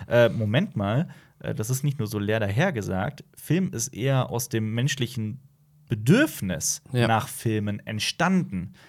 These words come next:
Speaker 1: Es war nicht, die Technologie hat nicht zum Filme gucken geführt, sondern das Bedürfnis, Filme zu gucken, hat zu der Technologie geführt.
Speaker 2: Ja.
Speaker 1: Das ist,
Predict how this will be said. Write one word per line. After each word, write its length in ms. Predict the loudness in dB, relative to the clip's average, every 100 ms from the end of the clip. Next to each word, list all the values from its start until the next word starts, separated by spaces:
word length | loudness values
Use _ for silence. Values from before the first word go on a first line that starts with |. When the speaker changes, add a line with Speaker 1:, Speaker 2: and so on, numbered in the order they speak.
| -20 -6
Speaker 1:
Es 200 | -2 2
war 120 | 2
nicht, 200 | 2 -2
die 80 | 0
Technologie 600 | 0 4 2 2 -2 -2
hat 140 | -2
nicht 160 | -2 -4
zum 100 | -8
Filme 340 | -2 0 0
gucken 500 | -6 -8 -8 -6 -8
geführt, 400 | -8 -6 -4 -4 -8 -20 -10
sondern 240 | -2 0
das 120 | 0 -2
Bedürfnis, 720 | -6 2 4 4 0 -4 -4
Filme 280 | -2 -2 0
zu 120 | -2
gucken, 340 | -2 -2 -2 -2
hat 120 | -2
zu 80 | -2
der 120 | -2
Technologie 540 | -4 -6 -4 -4 -4
geführt. 420 | -6 -8 -12 -8 0
Speaker 2:
Ja. 100 | 0 -2 -20 -20 _ _
Speaker 1:
Das 180 | -4 -2
ist, 320 | -2 -4